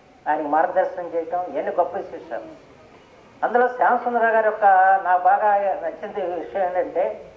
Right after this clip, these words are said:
ఎవరైనా ఒక భగవంతుడు కనపడితే నాకు అష్టైశ్వర ఇవ్వమని చెప్పు, లేకపోతే నా పదవులు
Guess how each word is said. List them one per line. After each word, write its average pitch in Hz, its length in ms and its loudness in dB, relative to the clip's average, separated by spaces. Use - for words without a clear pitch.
ఎవరైనా 196 360 2
ఒక - 180 -2
భగవంతుడు - 420 0
కనపడితే 175 440 0
నాకు 156 160 2
అష్టైశ్వర 190 480 2
ఇవ్వమని 165 340 -2
చెప్పు, 165 260 -2
లేకపోతే 160 220 2
నా 156 60 2
పదవులు 175 340 4